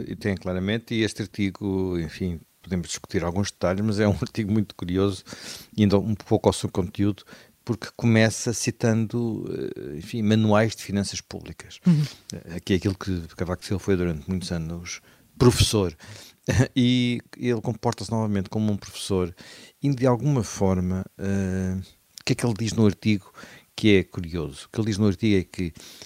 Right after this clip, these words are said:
Speaker 1: as contas certas não fazem, as contas certas, esta, esta expressão contas certas, esta noção de contas certas, não fazem parte de nenhum manual de finanças públicas. Eh, o equilíbrio orçamental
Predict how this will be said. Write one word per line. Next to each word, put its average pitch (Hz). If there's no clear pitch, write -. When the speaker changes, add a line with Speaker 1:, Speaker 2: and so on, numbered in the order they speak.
Speaker 1:
as 123
contas 113
certas 104
não 98
fazem, 90
as 95
contas 101
certas, 82
esta, 90
esta -
expressão -
contas 87
certas, -
esta 92
noção 107
de -
contas 90
certas, -
não 104
fazem 92
parte 104
de 104
nenhum 104
manual 95
de -
finanças 92
públicas. -
Eh, 85
o 87
equilíbrio 107
orçamental 87